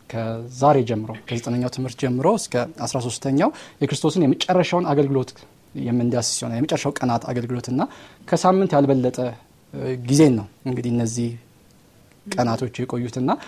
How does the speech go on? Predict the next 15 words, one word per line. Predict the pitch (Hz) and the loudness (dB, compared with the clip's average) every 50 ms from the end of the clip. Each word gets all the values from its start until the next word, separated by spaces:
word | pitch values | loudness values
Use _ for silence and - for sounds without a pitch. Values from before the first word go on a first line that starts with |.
| - - - - | -18 -20 -16 -10
ስለዚህ | - - 120 123 127 | -4 -2 0 2 2
እነዚህን | 127 127 123 120 123 113 131 156 175 180 214 214 202 185 _ _ _ _ _ - | 2 2 2 0 0 2 4 4 4 4 2 -2 -6 -8 _ _ _ _ _ -6
ከሳምንት | - 131 - 135 127 127 123 127 | -2 0 2 2 2 2 0 0
ያልበለጡ | 123 123 120 123 123 123 127 - - | -2 -2 -2 -2 -2 -2 -4 -4 -4
ቆይታዎች | - 117 120 123 120 - 156 190 214 214 | -4 -2 -2 -2 0 2 2 2 2 2
ክርስቶስ | - - 135 - - 143 131 - - | 0 -4 -4 -2 -2 -4 -4 -2 0
ምን | 143 147 139 | 2 2 2
ሲያደርግ | 139 120 117 113 113 - | 2 0 -2 -4 -4 -4
አሳለፈ | 127 113 - 117 113 110 113 - | -4 -6 -4 -4 -4 -4 -4 -4
ወደ | - 117 117 | -2 0 0
ኢየሩሳሌም | 113 123 117 113 - 113 113 113 | 0 0 -2 -4 -6 -8 -8 -6
ከገባ | 113 120 117 123 117 120 123 | -6 -6 -8 -6 -6 -6 -6
በኋላ | 120 117 110 117 120 | -6 -6 -6 -6 -6
የሚሉትን | 117 117 117 120 117 - 165 143 | -4 -4 -6 -6 -6 -4 -4 -2
ሐሳቦች | 131 117 - - 139 160 240 247 | -2 -2 -2 0 2 2 2 0